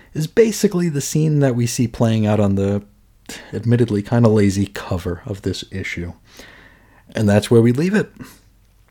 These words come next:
Next episode, we kick off our four-part coverage of Empire X-Men.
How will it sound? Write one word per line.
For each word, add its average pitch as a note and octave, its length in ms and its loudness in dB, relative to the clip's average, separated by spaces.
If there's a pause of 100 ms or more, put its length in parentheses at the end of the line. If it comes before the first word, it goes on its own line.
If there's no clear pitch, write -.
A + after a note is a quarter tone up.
(400)
Next C#3+ 340 0
episode, A#2 460 0
we A#2+ 80 -2
kick - 260 -6
off C#3+ 220 -2
our A#2 180 -4
four-part A#2 840 -4
coverage G2 440 -4
of G2+ 140 -4 (140)
Empire D3 720 -2
X-Men. G#2+ 640 -4